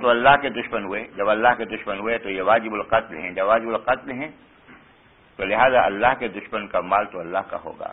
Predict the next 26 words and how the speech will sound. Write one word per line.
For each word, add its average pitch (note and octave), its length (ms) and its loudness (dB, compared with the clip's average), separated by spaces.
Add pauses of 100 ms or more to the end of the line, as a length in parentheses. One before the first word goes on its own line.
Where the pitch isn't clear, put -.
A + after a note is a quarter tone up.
(160)
تو - 80 -16
یہاں F#2+ 200 -2
جو F2+ 140 -10
بنیادی G#2+ 400 -8
بات A#2+ 300 2
ہے B2 140 -10 (1600)
کہ A2+ 120 0
ایمان B2 380 4
والوں D3 320 6
کی C3 240 -8
جانیں A#2+ 360 2 (840)
اللہ F#2+ 380 2
کے E2+ 100 -12
لیے، - 180 -18 (1300)
ایمان C#3 320 4
والوں E3+ 260 6
کا D#3+ 160 4
مال B2 280 6 (1300)
اللہ G#2+ 400 6
کا G#2 120 2
مال، C#2 180 -6 (1200)
اور B2+ 180 10 (300)
جب A#2+ 260 2
ایمان A#2 360 4
والوں D3 300 8
کا C3 120 2